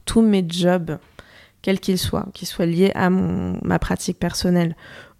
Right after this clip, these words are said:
ou, euh, plus largement en tout cas à la photographie ou mes connaissances en lien avec l'art, ils sont tous liés à l'art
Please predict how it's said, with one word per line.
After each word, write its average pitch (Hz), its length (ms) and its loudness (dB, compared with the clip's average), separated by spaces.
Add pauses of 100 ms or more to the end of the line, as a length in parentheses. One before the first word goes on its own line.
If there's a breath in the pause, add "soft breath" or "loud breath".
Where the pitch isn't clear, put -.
(120)
ou, 208 400 2
euh, 185 720 -6
plus - 160 -6
largement 175 540 2
en 180 40 -2
tout - 120 -10
cas 180 180 -4
à - 180 -6
la 175 120 -2
photographie 185 1040 -4
ou 180 160 -6
mes 180 160 -4
connaissances 170 500 -6
en 170 60 -6
lien 170 220 -4
avec 165 240 -8
l'art, 175 280 -4 (720 loud breath)
ils 170 140 -4
sont 160 180 -6 (100)
tous - 380 -6
liés 175 380 -4
à 175 80 -2
l'art 175 340 -6